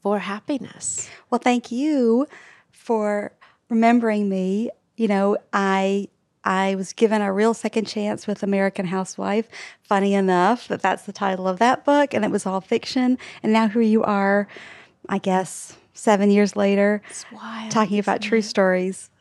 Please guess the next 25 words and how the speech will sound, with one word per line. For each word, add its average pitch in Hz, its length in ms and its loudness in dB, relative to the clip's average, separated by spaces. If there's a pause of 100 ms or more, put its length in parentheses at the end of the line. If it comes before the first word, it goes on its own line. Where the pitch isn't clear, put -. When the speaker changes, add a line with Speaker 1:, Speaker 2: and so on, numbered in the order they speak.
(120)
Speaker 2:
of 175 180 -2
a 170 80 -2
happy 160 320 -4
marriage. - 680 -6
So 175 560 -2 (300)
you 208 160 2
really 190 260 4
are 175 360 2 (460)
my 185 120 4
happy 180 280 -2
bookends. 175 540 -4
Thank - 340 -4
you 208 60 -2
so 190 220 0
much. 175 560 0 (440)
Speaker 1:
Thank 359 280 2 (140)
Speaker 2:
<laughs> - 60 -20
And 220 200 2
Speaker 1:
you. - 40 -10
Speaker 2:
good 240 160 4
luck 214 240 2
to 185 80 4
you. 165 340 4 (140)
Speaker 1:
Oh, 180 300 4
gosh. - 320 2